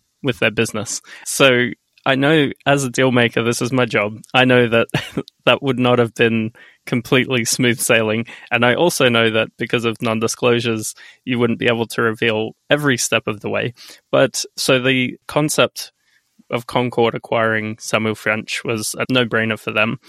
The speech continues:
It was a great offer on your side. How did the process actually go from the time you agreed to terms or signed to terms through diligence and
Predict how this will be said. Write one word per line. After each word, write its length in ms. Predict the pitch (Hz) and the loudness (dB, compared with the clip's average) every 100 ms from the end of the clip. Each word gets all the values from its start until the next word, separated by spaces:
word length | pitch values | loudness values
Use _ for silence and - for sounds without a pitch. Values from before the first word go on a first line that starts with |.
| - - - | -18 -14 -4
It 100 | 120 | 0
was 340 | 123 113 - - | 2 0 -4 -6
a 100 | 117 | -4
great 320 | 117 110 110 | -2 -2 0
offer 400 | 117 - 113 107 _ - _ | -4 -2 -4 -4 _ -20 _
on 160 | 117 113 | -4 -2
your 180 | 117 123 | 0 0
side. 420 | - 107 107 120 _ - _ _ _ | 0 -2 -2 -6 _ -20 _ _ _
How 140 | - 156 | 0 0
did 200 | 160 156 | 0 -6
the 100 | 123 | -8
process 540 | - 123 - 120 - | 0 0 2 -2 -2
actually 400 | 117 - - 110 | -4 -4 -6 -6
go 360 | 104 113 117 107 | -4 0 0 -2
from 280 | - 113 110 | -6 -4 -4
the 100 | 113 | -4
time 340 | 120 117 113 | -2 -2 -2
you 300 | 113 110 107 _ _ _ 131 | -4 -6 -8 _ _ _ -10
agreed 460 | 110 127 131 127 | -6 -2 -2 -4
to 200 | - 123 | -8 -10
terms 500 | - 117 110 113 107 | -6 -4 -4 -4 -8
or 80 | - | -10
signed 420 | - 120 123 120 | -4 0 0 -2
to 60 | 113 | -4
terms 500 | - 107 110 107 - _ - _ - | -4 -4 -4 -6 -10 _ -20 _ -14
through 280 | - 139 120 | -2 0 2
diligence 720 | 120 113 107 110 110 - - - | 0 0 -2 -4 -6 -8 -10 -4
and 340 | 117 110 107 | -4 -4 -8